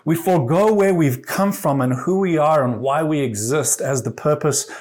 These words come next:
of God's creation. And the result is we have to self-invent. When we forego the creation narrative for the dominant narrative, we also forego the hope that we have that goes beyond death even,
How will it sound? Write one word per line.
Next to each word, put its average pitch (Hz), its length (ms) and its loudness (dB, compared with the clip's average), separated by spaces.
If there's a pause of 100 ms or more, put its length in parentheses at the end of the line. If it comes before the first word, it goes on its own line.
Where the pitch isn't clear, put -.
(180)
of 123 160 -2
God's 143 240 2
creation. 143 720 -2 (220)
And 143 120 -4
the 156 60 -2
result 151 580 0
is 165 220 0
we 139 160 -2
have - 240 -6
to 135 100 -6
self-invent. 120 1200 -6 (1400)
When 190 280 2
we 202 400 4
forego 160 920 4
the 135 200 0
creation 151 520 0
narrative 131 420 2
for 143 220 -2
the 127 60 2
dominant 143 500 0
narrative, 117 380 -2 (240)
we 147 120 0
also 208 340 0
forego 151 540 0
the 143 140 0
hope 208 520 -2
that 147 200 -2
we 139 180 0
have 147 380 -2
that 143 200 -2
goes 175 200 0
beyond 160 720 -2
death 214 480 -4
even, 123 440 -2